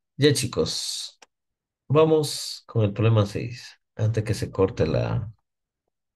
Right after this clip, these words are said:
la comunicación. Ya, seis. Ya, ¿qué dice acá? La transformada de Laplace, nombrada así como honor al matemático francés Pierre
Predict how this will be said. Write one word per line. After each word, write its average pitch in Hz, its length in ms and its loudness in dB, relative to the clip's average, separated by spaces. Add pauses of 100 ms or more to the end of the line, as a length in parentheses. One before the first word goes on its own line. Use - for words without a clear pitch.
(400)
la 113 280 -4
comunicación. - 1000 -8 (2000)
Ya, - 340 -8
seis. - 960 -6 (2750)
Ya, 80 260 -2
¿qué 117 120 4
dice 110 240 4
acá? - 340 -6 (100)
La 101 360 2
transformada 101 800 2
de 170 60 2
Laplace, 143 580 -2
nombrada 110 420 2
así 123 280 -4
como 98 220 -4
honor 110 200 2
al 107 120 2
matemático 101 580 -4
francés 107 440 -2
Pierre 120 640 4